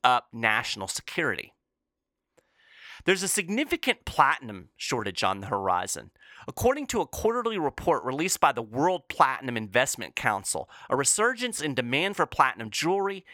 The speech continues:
increasing industrial demand, along with falling production, will lead to a shortfall of two hundred and seventy-five thousand ounces in twenty eighteen. According to Reuters, this would mark the sixth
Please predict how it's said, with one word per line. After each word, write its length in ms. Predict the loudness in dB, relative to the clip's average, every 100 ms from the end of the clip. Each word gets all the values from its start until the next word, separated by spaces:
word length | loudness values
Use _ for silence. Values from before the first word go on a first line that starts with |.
| -10
increasing 640 | -8 -6 -2 0 0 -2
industrial 500 | -2 2 0 0 -4
demand, 500 | -4 0 0 2 0 -6 -12 -2
along 420 | -2 4 2 2
with 120 | -2
falling 360 | 4 4 4 -4
production, 680 | -4 2 2 2 -4 -4 -8 -16 -4
will 120 | -2
lead 220 | -2 -4
to 120 | -2 -2
a 40 |
shortfall 760 | 0 0 0 0 2 4 4 -2 -10 -6
of 220 | -6 -2
two 260 | -2 0
hundred 240 | -2 -2 -2
and 80 | 0
seventy-five 680 | 0 0 -4 2 2 2 0
thousand 460 | 2 4 4 0 -4
ounces 640 | 0 2 2 -2 -2 -8 -8
in 120 | -12
twenty 380 | -4 -4 -2 -6
eighteen. 580 | -10 -10 -8 -8 -10 -16 _ _ -20 -18 -16 -10
According 380 | -2 0 0 0
to 100 | -2
Reuters, 500 | 0 0 0 -2 0
this 220 | 0 0
would 120 | -4
mark 340 | 2 2 2 -2
the 100 | 2
sixth 580 | 2 2 -2 -2 -2